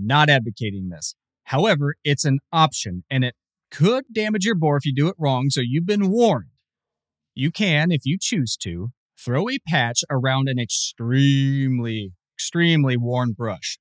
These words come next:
Very, very worn, because you want very little resistance in order to avoid barrel damage.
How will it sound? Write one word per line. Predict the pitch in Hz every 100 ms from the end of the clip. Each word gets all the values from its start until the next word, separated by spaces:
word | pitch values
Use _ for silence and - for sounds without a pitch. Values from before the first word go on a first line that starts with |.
| _
Very, | 139 185 170
very | 156 151
worn, | 123 120 92
because | 92 117 113 104 _ _ _
you | 127
want | 196 175
very | 127 110 135 160 180 165
little | 156 160 156
resistance | 135 110 123 107 101 101 - - _ _ _
in | 120 127
order | 143 139
to | 143 131
avoid | 110 113 110 101
barrel | 131 120
damage. | 98 92 73 - -